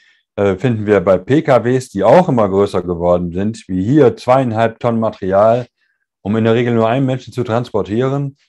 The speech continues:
Dieses, äh, Bild war das folgende, zeige ich schon bei vielen, äh, zeige ich seit vielen Jahren, weil da hat mal jemand auf so einen Wagen draufgeklebt, eine Penisverlängerung wäre klimafreundlicher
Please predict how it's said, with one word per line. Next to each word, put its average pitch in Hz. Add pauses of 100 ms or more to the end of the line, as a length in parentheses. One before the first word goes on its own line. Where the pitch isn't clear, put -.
(560)
Dieses, 127
äh, 107 (720)
Bild 135
war 104
das 101
folgende, 123
zeige 113
ich -
schon 113
bei 107
vielen, 110
äh, 95 (440)
zeige 120
ich 113
seit 113
vielen 113
Jahren, 135 (640)
weil 110
da 113
hat 120
mal 123
jemand 120
auf 104
so 127
einen 104
Wagen 117
draufgeklebt, 110
eine 104
Penisverlängerung 120
wäre 101
klimafreundlicher 113